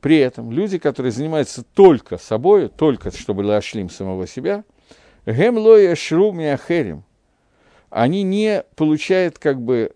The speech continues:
ишура, не, не, несчастливы со стороны других людей, не получают счастья со стороны других людей. Но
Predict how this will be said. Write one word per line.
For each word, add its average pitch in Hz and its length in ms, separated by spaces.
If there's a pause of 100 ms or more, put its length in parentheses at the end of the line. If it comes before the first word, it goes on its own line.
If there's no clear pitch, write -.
(100)
ишура, 123 760
не, 123 320
не, 147 240
несчастливы 156 960
со - 160
стороны 131 380
других 120 380
людей, 87 260
не 92 100
получают 143 480
счастья 156 460
со - 180
стороны 110 380
других 101 340
людей. 80 320 (480)
Но 127 380